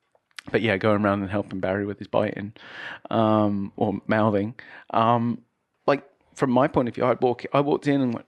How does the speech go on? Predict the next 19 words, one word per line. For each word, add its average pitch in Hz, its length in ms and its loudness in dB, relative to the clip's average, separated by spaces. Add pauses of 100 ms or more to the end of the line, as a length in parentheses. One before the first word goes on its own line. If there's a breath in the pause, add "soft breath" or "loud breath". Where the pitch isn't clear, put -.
(100)
"Oh 175 280 0
yeah, 127 160 -2 (140)
do 110 200 -2
this, 107 200 -2
this, 104 240 -6
this." 113 320 -2
You 95 60 -18
know, 117 160 -18
"Oh, 107 440 -10
thank - 240 -20 (360)
God." 104 280 0 (600 loud breath)
Like, 120 160 -4
and 135 100 4
it 123 40 2
gradually 117 400 0
got 113 160 2
a - 20 -8
bit 117 180 2
better. 101 320 2